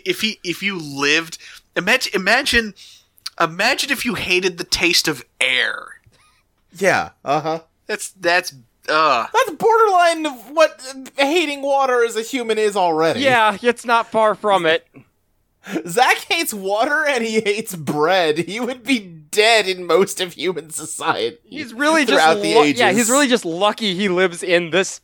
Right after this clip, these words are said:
Speaker 3: shit, like, fucking era.
Speaker 2: Right. <laughs>
Speaker 3: We've gen-, we are
Speaker 1: Z-
Speaker 3: capable of generating the garbage he desires.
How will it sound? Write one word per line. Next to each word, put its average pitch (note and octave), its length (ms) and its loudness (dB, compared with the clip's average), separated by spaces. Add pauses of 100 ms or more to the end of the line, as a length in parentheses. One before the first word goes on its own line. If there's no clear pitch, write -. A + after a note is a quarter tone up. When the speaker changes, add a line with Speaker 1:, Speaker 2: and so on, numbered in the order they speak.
(120)
Speaker 3:
shit, - 540 -2 (480)
like, D#3+ 180 0 (120)
fucking F3+ 440 -2 (140)
era. C#3+ 460 2 (600)
Speaker 2:
Right. G#3+ 300 2 (520)
<laughs> D#4+ 960 0
Speaker 3:
We've G3+ 220 -4
gen-, A3 400 2
we G#3+ 220 -2
are G#3+ 100 2
Speaker 1:
Z- E3+ 60 -8
Speaker 3:
capable A#3 420 0
of F3+ 80 -4
generating G3+ 520 2
the F3+ 60 0
garbage F3+ 520 0
he F#3+ 100 -8
desires. C3+ 800 -2